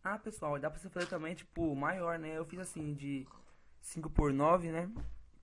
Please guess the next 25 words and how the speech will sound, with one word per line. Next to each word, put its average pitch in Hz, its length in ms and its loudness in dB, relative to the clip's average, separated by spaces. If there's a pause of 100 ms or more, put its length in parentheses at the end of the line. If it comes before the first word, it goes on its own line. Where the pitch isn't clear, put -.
(100)
Pra 175 140 10
ficar 196 300 0
bom, 170 240 2
assim, 143 300 -2
cinco 151 220 -10
por 151 120 6
nove 147 220 -2
que - 80 -14
eu 147 60 -8
fiz. 127 260 -14 (880)
Mas 160 140 -8
pode - 200 -8
fazer 175 140 -4
o 180 40 -6
tamanho 180 280 -4
que 202 80 -10
você 208 200 -4
quiser. 147 440 -6 (1400)
Então, 123 260 -8
você - 100 -14
faz 127 160 -8
assim. 135 500 -10 (1800)
Põe 135 120 -8
aqui 131 180 -10
embaixo. 127 580 -10